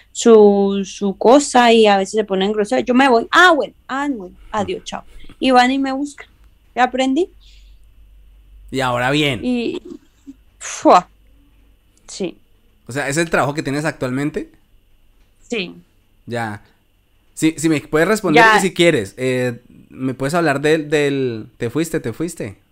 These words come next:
Speaker 2: ¿Dónde estás?
Speaker 1: Espera, espera, que está entrando una
Speaker 2: Ah,
Speaker 1: llamada,
Speaker 2: ya,
Speaker 1: ya.
Speaker 2: ya, ya. Rechaza, rechaza porque esta conversación está buena y
Speaker 1: Ya, ya.
Speaker 2: la
Speaker 1: No,
Speaker 2: llama-,
Speaker 1: no, yo no
Speaker 2: la
Speaker 1: la
Speaker 2: llamada
Speaker 1: dejo.
Speaker 2: puede esperar. Bueno, a no ser que sean
Speaker 1: Sí.
Speaker 2: los niños por ahí llamándola.
Speaker 1: No, no, hasta ahora no.
Speaker 2: <laughs>
Speaker 1: No, pero bu-, de, de mi trabajo tengo
Speaker 2: Sí.
Speaker 1: muchas historias que contar, todas buenas.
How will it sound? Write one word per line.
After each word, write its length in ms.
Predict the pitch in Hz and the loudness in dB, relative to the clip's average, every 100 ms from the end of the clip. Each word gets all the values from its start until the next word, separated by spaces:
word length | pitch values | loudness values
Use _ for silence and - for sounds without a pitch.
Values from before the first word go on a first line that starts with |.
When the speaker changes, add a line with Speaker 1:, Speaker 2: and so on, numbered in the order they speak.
| 101 | -10
Speaker 2:
¿Dónde 140 | 117 | -10
estás? 400 | 135 170 165 - | -8 -10 -12 -12
Speaker 1:
Espera, 260 | - 320 302 | -6 0 0
espera, 400 | 277 277 269 285 | 0 -6 -6 -6
que 100 | 302 | -6
está 220 | 294 269 | -6 -6
entrando 380 | 247 254 269 277 | -6 -6 -6 -6
una 120 | 277 | -6
Speaker 2:
Ah, 160 | 277 240 | -4 -4
Speaker 1:
llamada, 240 | 240 202 | -2 -6
Speaker 2:
ya, 160 | - - | -6 -10
Speaker 1:
ya. 80 | 92 | -12
Speaker 2:
ya, 60 | 90 85 | -16 -20
ya. 20 | _ _ - - - _ _ _ | _ _ -20 -20 -20 _ _ _
Rechaza, 440 | 104 98 123 117 98 | -14 -8 -6 -4 -4
rechaza 380 | 95 - 143 | -6 -6 -4
porque 180 | 160 147 | -4 -6
esta 180 | 117 147 | -6 -6
conversación 420 | 156 143 117 110 | -4 -4 -6 -8
está 180 | 123 135 | -8 -4
buena 280 | 143 156 175 | -2 -2 -2
y 60 | 139 | -2
Speaker 1:
Ya, 160 | 226 214 | -2 0
ya. 220 | 170 175 _ | -4 -8 _
Speaker 2:
la 120 | - | -6
Speaker 1:
No, 60 | 233 | -2
Speaker 2:
llama-, 240 | 269 254 247 | 2 4 4
Speaker 1:
no, 40 | 247 | 2
yo 80 | |
no 60 | 226 | -4
Speaker 2:
la 80 | 139 | 0
Speaker 1:
la 60 | |
Speaker 2:
llamada 260 | 139 135 127 | 2 2 2
Speaker 1:
dejo. 80 | 147 | 2
Speaker 2:
puede 120 | 156 | 2
esperar. 560 | 180 - 147 123 107 - _ _ _ _ _ _ | 2 2 -2 -2 -4 -10 _ _ _ _ _ _
Bueno, 240 | 95 139 131 | -6 -4 -4
a 20 | |
no 100 | 113 | -4
ser 100 | 123 | -6
que 100 | 120 | -4
sean 120 | 143 | -2
Speaker 1:
Sí. 20 | 147 | 0
Speaker 2:
los 100 | 147 | 0
niños 280 | 143 151 | 0 -2
por 120 | 156 131 | -2 -4
ahí 80 | |
llamándola. 540 | 110 123 135 131 117 90 _ _ _ _ _ _ _ _ _ _ _ _ - | -2 -4 -2 -2 -6 -10 _ _ _ _ _ _ _ _ _ _ _ _ -2
Speaker 1:
No, 220 | 269 269 | 2 4
no, 140 | 240 | 4
hasta 320 | 202 196 233 | 2 2 -2
ahora 220 | 220 214 214 | -2 -4 -8
no. 100 | 202 | -12
Speaker 2:
<laughs> 880 | - - _ _ _ - - - _ | -16 -20 _ _ _ -20 -20 -20 _
Speaker 1:
No, 180 | 277 339 | 2 4
pero 240 | 330 277 247 | 4 4 4
bu-, 340 | 247 247 214 | 0 -4 -4
de, 300 | 254 214 233 | -4 -4 -6
de 140 | 214 254 | -6 -6
mi 140 | 254 | -6
trabajo 400 | 247 247 262 370 | -2 0 0 -4
tengo 260 | - 220 233 | -8 -8 -6
Speaker 2:
Sí. 120 | 247 | -4
Speaker 1:
muchas 240 | 254 254 233 | -4 -6 -12
historias 460 | - 214 208 208 | -10 -6 -6 -8
que 100 | 233 | -10
contar, 420 | 220 214 220 262 | -4 -2 0 0
todas 320 | 269 233 208 208 | 2 4 4 0
buenas. 640 | 214 208 196 233 - | -2 -2 -4 -12 -14